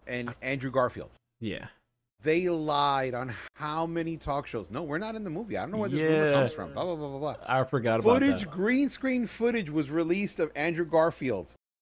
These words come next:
Speaker 1: at the Statue of Liberty, and he goes, "No, that's, that's from The Amazing Spider-Man. I don't know why people think that's from this movie." So,
Speaker 2: <laughs>
Speaker 1: I don't believe what they say, because it's in Marvel's best interest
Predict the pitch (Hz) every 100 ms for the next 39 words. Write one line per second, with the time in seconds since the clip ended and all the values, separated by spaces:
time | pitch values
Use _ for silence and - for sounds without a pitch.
0 | _ _ 139 170 185 - 190 185 175 160
1 | 180 156 117 110 110 135 135 127 101 123
2 | 160 120 135 - - 143 170 - 226 208
3 | 170 139 135 127 156 185 127 151 208 92
4 | 90 107 139 147 127 127 120 117 131 117
5 | 127 120 117 - 113 104 214 107 87 80
6 | - _ _ _ _ _ _ - 131 -
7 | 143 160 147 139 131 - _ - 135 143
8 | 127 117 147 160 156 147 127 127 120 -
9 | 107 82 - _ _ _ _ - 135 -
10 | 139 127 123 120 104 - _ 139 131 -
11 | - 131 123 120 120 117 127 131 151 156
12 | 120 139 131 - 139 160 196 185